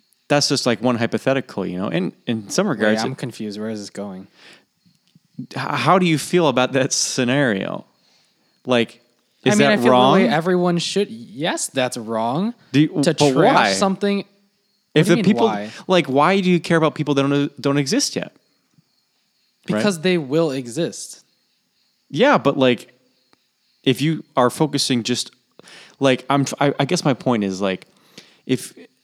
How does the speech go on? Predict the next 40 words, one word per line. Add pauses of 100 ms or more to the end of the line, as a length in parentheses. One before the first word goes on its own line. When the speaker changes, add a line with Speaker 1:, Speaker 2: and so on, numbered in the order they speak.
(240)
Speaker 2:
I'm
confused
on
how
anyone
would
see
otherwise. (880)
Speaker 1:
But
I
think
it's
important
about
why
you
believe
it's
wrong.
It's
like,
yes, (300)
you're
saying,
"Well,
yes,
they
will
exist,"
but
when
you
t-, (180)
do
philosophy
and
stuff
like
that,
you,